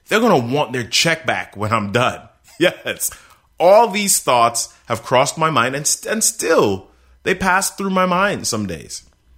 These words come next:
Imposter syndrome is, is what we call this. And i-,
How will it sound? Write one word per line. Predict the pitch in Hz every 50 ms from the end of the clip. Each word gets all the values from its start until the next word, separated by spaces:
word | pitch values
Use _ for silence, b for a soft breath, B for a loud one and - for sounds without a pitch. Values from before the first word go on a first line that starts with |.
| _ _ _ _ _ _ _ _ -
Imposter | 147 151 151 - 175 190 220 214 - - 156 131
syndrome | - - 131 123 120 110 113 113 107 110
is, | 104 101
is | 113 120 104
what | 113 117 110 104
we | 107 101
call | - 117 98 87 85
this. | 82 87 104
And | 104 98 92 B B B B B B B
i-, | - 117